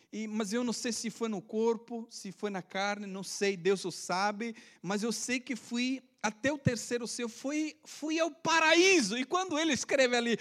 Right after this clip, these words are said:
"Fui ao paraíso", diz, "Epa!" Sabe quem, quem ele encontrou lá no paraíso, mas ele não contou? O ladrão.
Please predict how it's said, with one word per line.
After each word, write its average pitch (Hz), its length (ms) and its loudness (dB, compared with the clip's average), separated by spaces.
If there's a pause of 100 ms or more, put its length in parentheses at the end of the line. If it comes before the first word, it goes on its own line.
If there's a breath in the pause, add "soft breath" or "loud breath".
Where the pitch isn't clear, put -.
(120 loud breath)
"Fui 403 380 8
ao 359 100 8
paraíso", 311 720 6
diz, 269 240 0
"Epa!" 320 960 4 (2250)
Sabe 359 300 2
quem, 359 180 6
quem 339 200 4
ele 320 160 4
encontrou 294 400 4
lá 285 140 6
no 277 120 0
paraíso, 269 640 6
mas 226 180 0
ele 233 160 2
não 226 140 0
contou? 220 720 4 (1120)
O 415 80 -2
ladrão. 392 460 -6